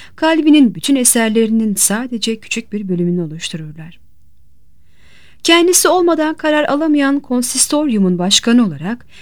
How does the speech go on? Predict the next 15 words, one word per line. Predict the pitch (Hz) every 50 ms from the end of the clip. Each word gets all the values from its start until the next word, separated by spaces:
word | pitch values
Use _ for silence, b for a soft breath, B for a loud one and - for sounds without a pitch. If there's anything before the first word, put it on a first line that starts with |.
| b b
teoloji | b 208 202 196 196 196 196 202 196 269 269
ve | 247 247 247
polemik | 247 - 180 175 180 208 269 294 - -
kitaplarının | - - 247 254 247 240 254 247 247 247 254 240 202
yazarı | 170 170 165 170 185 190 220 214
olarak, | 190 160 143 151 165 202 202 - - - - - B B B B B B B
İncil | 277 277 269 302 349 349
çevirmeni | - - 262 226 190 180 170 170 165 156 156 -
olarak, | 151 151 147 147 151 165 190 - - - - - -
üniversitenin | 190 196 202 196 202 220 247 233 - - 240 208 208 226 240
kurucusu, | - 208 180 170 165 - 165 151 - - - 170 180 185 B B B B B -
teoloji | - 254 262 262 254 254 247 - 339
seminerinin | - - 285 269 262 262 262 262 254 262 262 277 277 262
yaratıcısı | 214 190 185 190 - 208 185 202 202 - 277 269
olarak, | 226 170 139 147 147 180 226 - -